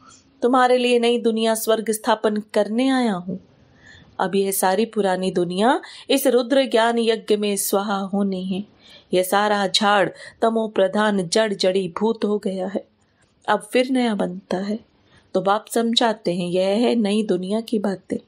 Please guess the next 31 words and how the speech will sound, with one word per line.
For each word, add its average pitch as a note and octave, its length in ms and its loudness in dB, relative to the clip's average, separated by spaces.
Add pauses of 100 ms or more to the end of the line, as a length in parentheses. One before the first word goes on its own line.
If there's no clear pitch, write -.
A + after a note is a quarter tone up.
(600)
जैसे G#3+ 240 2
मनुष्य A#3+ 380 2
बीमारी A#3 480 2
में B3+ 200 0
भी C#4+ 240 2 (280)
होपलेस C4 480 0
हो C#4 80 0
जाते G3+ 360 0
हैं F#3+ 200 -2
ना, E4 200 2 (280)
समझते B3+ 480 0
हैं C#4 200 2
इनका B3 260 2
बचना A3+ 400 0
मुश्किल A#3+ 480 0
है, D#4 220 -2 (400)
वैसे G#3 220 2
दुनिया G#3 400 -2
भी A3 140 4
अब F3+ 160 0
होपलेस G3 720 -4
है, A3 140 -2 (580)
कब्रिस्तान A#3 680 0
बनना A#3+ 340 2
है। F#3+ 200 -10 (480)
फिर B3+ 140 2
इनको C4 200 2
याद B3+ 340 2
क्यों D4 140 0
करना C#4 380 0
चाहिए? G3+ 440 -4